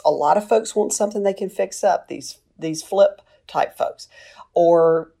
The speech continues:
someone might want a house with a lot of unfinished area that they can add on to down the road. So we're gonna look at different type things. And again, it's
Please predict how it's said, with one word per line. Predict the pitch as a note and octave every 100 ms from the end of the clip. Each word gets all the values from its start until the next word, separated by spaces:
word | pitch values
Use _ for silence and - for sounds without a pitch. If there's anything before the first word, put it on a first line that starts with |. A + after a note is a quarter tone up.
| _
someone | - - E3+ F#3 F#3
might | F3+ F3+ F#3+
want | F3+ F#3+ F#3 -
a | - E3+
house | D#3+ E3+ F#3 -
with | F3 D#3+ _
a | E3+
lot | D#3 E3+
of | F#3+
unfinished | - F#3 - G3 F#3+
area | G3 G3
that | F#3+ F#3
they | F#3+
can | F#3+ F3+
add | - F3 F3
on | F3 E3+
to | E3 D3 C#3+
down | - -
the | -
road. | - - -
So | - E3+ - - -
we're | - C#4
gonna | D4+ D4 G#3 _
look | - E3+ G3 G3
at | -
different | D3+ F3+ - - -
type | - E3 -
things. | - F#3+ A3 A3
And | G#3
again, | F#3+ G3 A#3 A3
it's | F#3 F3+ -